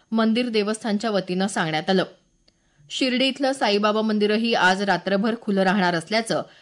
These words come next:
संस्थान प्रशासनाचे मुख्य कार्यकारी अधिकारी गोरक्ष गाडीलकर यांनी सांगितलं. छत्रपती संभाजीनगर शहरातही आज मोठा पोलीस बंदोबस्त तैनात करण्यात आला आहे.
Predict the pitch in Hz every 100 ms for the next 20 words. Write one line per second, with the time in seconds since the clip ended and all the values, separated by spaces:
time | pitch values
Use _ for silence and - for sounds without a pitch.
0 | _ - 226 220 262 247 233 208 208 220
1 | 196 220 214 185 226 214 175 180 190 175
2 | 160 190 208 190 233 - _ 208 220 220
3 | 226 269 240 170 185 208 226 226 165 180
4 | 214 165 147 190 160 - - _ _ _
5 | _ _ _ _ _ 262 240 254 254 269
6 | 277 226 240 226 233 233 240 226 233 226
7 | 214 233 233 202 202 196 185 208 214 190
8 | 226 214 196 190 196 190 - 208 190 175
9 | 185 - 185 170 - 170 160 202 196